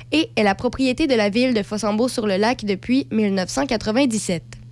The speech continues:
Un rapport transmis au comité d'éthique des communes démontre que les déplacements des Canadiens, y compris vers un magasin d'alcool ou une pharmacie, ont été suivis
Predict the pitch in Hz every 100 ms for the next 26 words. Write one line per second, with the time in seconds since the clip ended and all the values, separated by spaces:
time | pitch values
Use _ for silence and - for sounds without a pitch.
0 | - - - - - - - - - -
1 | - - - - 226 233 285 330 320 339
2 | - 254 220 - 285 339 240 226 226 226
3 | 208 277 294 302 285 262 262 - 302 254
4 | 220 208 214 233 285 302 226 214 285 311
5 | 254 214 208 208 190 190 339 - 233 -
6 | 247 262 220 196 185 185 185 220 277 -
7 | - - 208 247 208 - 277 226 208 196
8 | 196 196 214 233 196 185 233 233 226 196
9 | 190 214 220 190 185 - 311 - - -
10 | 196 208 254 320 - 269 226 277